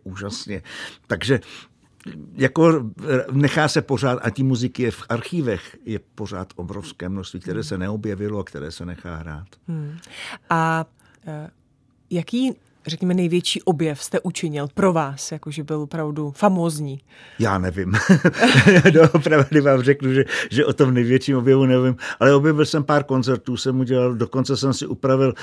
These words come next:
Speaker 1: Handelův koncert, který byl původně napsán pro harfu a kytaru, nebo
Speaker 2: Mhm.
Speaker 1: ho-, harfu a loutnu,
Speaker 2: Mhm.
Speaker 1: a který se celý ztratil, ale já jsem našel, nebo respektive je znám,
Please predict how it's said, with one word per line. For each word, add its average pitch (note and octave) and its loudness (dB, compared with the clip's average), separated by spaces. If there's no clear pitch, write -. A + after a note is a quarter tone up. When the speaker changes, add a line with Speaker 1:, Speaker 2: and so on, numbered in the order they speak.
Speaker 1:
Handelův B2+ 0
koncert, A#2 -2
který A#2+ 0
byl C3 4
původně B2 -4
napsán G#2+ -6
pro G#2+ -4
harfu A2 -6
a A2+ -6
kytaru, F2 -6
nebo G2 0
Speaker 2:
Mhm. G2+ 2
Speaker 1:
ho-, G#2+ 2
harfu G#2 -2
a - 0
loutnu, G2+ -2
Speaker 2:
Mhm. D#3 -10
Speaker 1:
a - -12
který B2+ -2
se D3+ -2
celý C3+ -2
ztratil, G#2 -4
ale G#2 -2
já G#2 -2
jsem A#2 -2
našel, A#2 -4
nebo G2+ 0
respektive A2 0
je A2 6
znám, A2 0